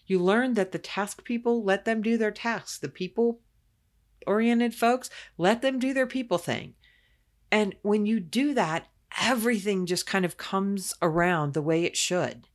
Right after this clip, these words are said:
And that's what I want for you. So here's the thing. There are outgoing people. There are reserved people.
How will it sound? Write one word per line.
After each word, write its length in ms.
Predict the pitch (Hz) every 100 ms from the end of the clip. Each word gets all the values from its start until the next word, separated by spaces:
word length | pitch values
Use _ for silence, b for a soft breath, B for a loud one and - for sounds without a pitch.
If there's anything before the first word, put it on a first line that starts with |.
| b b b _ _ _ -
And 220 | 180 160
that's 400 | 202 208 220 -
what 180 | 202 190
I 100 | 180
want 380 | 160 160 - - _ _
for 180 | -
you. 260 | 165 156 135 - _ _ _ _ _ _ _
So 220 | - 185
here's 300 | 185 240 247
the 100 | 254
thing. 260 | 185 139 - _ _ _ 170
There 180 | 160 156
are 340 | 151 147 147 - _ -
outgoing 520 | 151 160 196 214 226
people. 480 | 226 233 233 226 233 -
There 160 | 208
are 100 | 208
reserved 500 | 202 202 196 185 180
people. 460 | - - - -